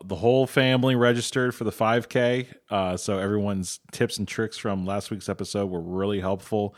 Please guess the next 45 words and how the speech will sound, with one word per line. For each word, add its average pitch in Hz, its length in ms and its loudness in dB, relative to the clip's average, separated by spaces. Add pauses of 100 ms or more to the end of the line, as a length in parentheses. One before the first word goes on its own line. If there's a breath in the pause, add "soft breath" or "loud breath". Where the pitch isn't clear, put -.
(460 loud breath)
Uh, 101 320 4
and 101 100 2
then 110 100 4
I 107 80 4
got 110 160 4
myself 107 360 2
into 104 240 -2
the 98 80 -4
ten 110 300 0
K 107 280 2
as 98 240 -2
well. 110 320 2 (380 loud breath)
I 131 80 8
will 135 220 6
say 190 180 6
the 160 120 2
one 127 400 4
thing, 165 340 0
now 139 100 6
granted, 123 460 4 (220)
maybe 156 260 10
I 196 80 12
just 175 180 2
never 135 200 4
noticed 113 440 6
it 135 120 4
before 127 480 2
because 110 240 0
this 107 160 0
was 104 140 -4
the 104 60 -2
first 107 300 -4
time 101 200 -2
where 98 160 0
I 95 100 2
was 95 340 -4
registering 98 840 -2 (800 soft breath)
multiple 117 400 4
people, 117 360 0
but 104 300 -2
I 117 160 2
liked 120 600 0
the 160 120 0
fact 120 500 0
that 101 380 -2